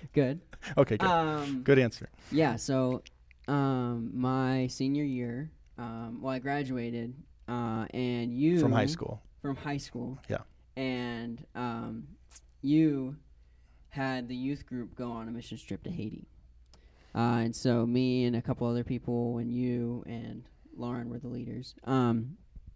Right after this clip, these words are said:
Speaker 1: but yeah, we went, we went to Haiti. Um, and it just so happened that, uh, Christine was also in Haiti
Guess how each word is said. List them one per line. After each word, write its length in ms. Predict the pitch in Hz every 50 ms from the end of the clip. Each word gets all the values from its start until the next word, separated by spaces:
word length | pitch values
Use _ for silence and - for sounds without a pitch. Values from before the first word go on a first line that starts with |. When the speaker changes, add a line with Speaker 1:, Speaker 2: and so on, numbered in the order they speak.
| - - - - - - - -
Speaker 1:
but 120 | - 165 151
yeah, 160 | 151 151 143
we 160 | 139 143 143
went, 220 | 143 143 143 139 - - - - -
we 140 | - 139 139
went 140 | 139 110 -
to 60 | 147
Haiti. 460 | 131 139 135 131 120 120 120 127 143 - - - - _ - - - - - - - - -
Um, 760 | 127 135 135 131 123 120 117 113 110 110 107 113 113 117 135 -
and 180 | - 131 135 135
it 100 | 127 113
just 160 | 135 160 156 -
so 120 | 180 160
happened 560 | 143 143 151 156 156 - 135 120 120 123 120 120
that, 160 | 127 123 - - - - - - -
uh, 280 | 113 113 117 113 107 95 - -
Christine 800 | - 147 - - - - 160 170 175 156 139 135 131 123 123 127 - - - - - - _
was 180 | - 151 156 143
also 340 | 156 156 160 156 - 131 120
in 100 | 120 117
Haiti 420 | 120 123 117 113 117 117 120 123